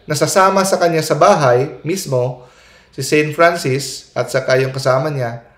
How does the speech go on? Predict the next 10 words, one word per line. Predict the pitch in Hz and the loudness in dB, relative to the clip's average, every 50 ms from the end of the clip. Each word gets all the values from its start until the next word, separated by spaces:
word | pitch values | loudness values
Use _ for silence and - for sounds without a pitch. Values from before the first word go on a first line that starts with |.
| _ _ - | _ _ -6
at | - 156 - | -6 -6 -2
saka | - 151 - 151 143 143 135 - - - - - _ _ _ | -2 0 2 2 2 2 2 0 -4 -12 -18 -20 _ _ _
doon | - 139 131 143 143 139 143 | -8 0 2 2 2 2 0
manalangin | 139 139 135 135 131 131 127 131 131 127 127 127 | -2 0 2 2 4 2 2 2 0 -4 -4 -4
sa | 127 - - 120 117 113 113 113 - - _ _ _ _ _ _ _ _ _ _ _ _ _ _ _ _ _ _ _ _ _ _ _ _ _ _ - - - - _ - - _ - - - _ - | -6 -4 -4 -4 -4 -4 -8 -12 -16 -20 _ _ _ _ _ _ _ _ _ _ _ _ _ _ _ _ _ _ _ _ _ _ _ _ _ _ -20 -20 -20 -20 _ -20 -20 _ -20 -20 -20 _ -10
mismo | 139 156 180 - - 147 143 135 127 117 110 107 - - _ _ - _ _ _ - | -6 -6 -6 -6 -6 -4 -2 0 0 -2 -2 -8 -12 -18 _ _ -20 _ _ _ -10
patay, | - - - 120 123 123 123 120 127 - - _ _ _ _ _ _ - | -10 -4 -2 0 0 0 -4 -8 -12 -16 -20 _ _ _ _ _ _ -16
sa | - - 117 107 101 - - _ _ | -6 -4 -4 -4 -4 -8 -16 _ _
patay | - 123 - 127 123 123 127 | -4 -2 2 2 0 0 0
na | 123 123 120 | -2 -2 0